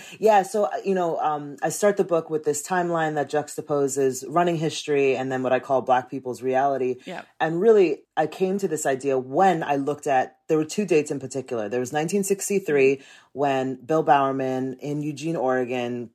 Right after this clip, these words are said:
Speaker 1: put a call out welcoming, like, everybody, anybody to show up and run with him. And you actually can see images from, um, from newspapers at the time that,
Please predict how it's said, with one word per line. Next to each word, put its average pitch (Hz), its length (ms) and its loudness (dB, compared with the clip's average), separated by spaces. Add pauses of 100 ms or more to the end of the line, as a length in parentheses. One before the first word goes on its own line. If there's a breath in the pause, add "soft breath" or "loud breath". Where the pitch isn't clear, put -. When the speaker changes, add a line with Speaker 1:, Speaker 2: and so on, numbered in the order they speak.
Speaker 1:
put 180 120 0
a 175 40 0
call 160 300 0
out 151 220 4
welcoming, 139 540 0
like, 127 220 -6 (320)
everybody, 165 560 2
anybody 151 480 2
to 127 100 -2
show 131 240 -4
up 131 140 -2
and 127 100 -2
run 113 160 -2
with 113 120 -6
him. 123 260 -6 (320 loud breath)
And 160 100 -4
you 160 80 6
actually 151 300 4
can 139 160 -4
see 127 260 -2
images 123 400 -2
from, 127 360 -6
um, 120 320 -4
from 131 220 -2
newspapers 143 460 0
at 123 80 -4
the 117 100 -4
time 123 360 -4
that, 110 220 0